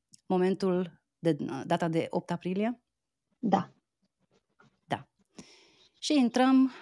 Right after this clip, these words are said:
Speaker 1: în exact ceea ce vă descriam, că Patricia de ziua ei primește o eclipsă solară cadou,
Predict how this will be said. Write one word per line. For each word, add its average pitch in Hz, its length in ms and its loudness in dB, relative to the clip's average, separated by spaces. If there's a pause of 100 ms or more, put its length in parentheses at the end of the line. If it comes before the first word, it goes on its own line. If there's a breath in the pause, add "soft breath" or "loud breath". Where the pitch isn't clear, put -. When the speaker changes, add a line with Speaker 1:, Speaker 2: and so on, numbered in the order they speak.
(180 loud breath)
Speaker 1:
în 220 360 2 (1080 loud breath)
exact 180 400 0
ceea 160 160 0
ce 151 120 -2
vă 156 160 0
descriam, 165 880 -4 (300)
că - 80 -20
Patricia 160 580 -6
de 147 120 -2
ziua 151 260 0
ei 160 180 -2
primește 151 580 -2
o 139 200 -2
eclipsă 147 460 -4
solară 151 420 -6
cadou, 147 480 -6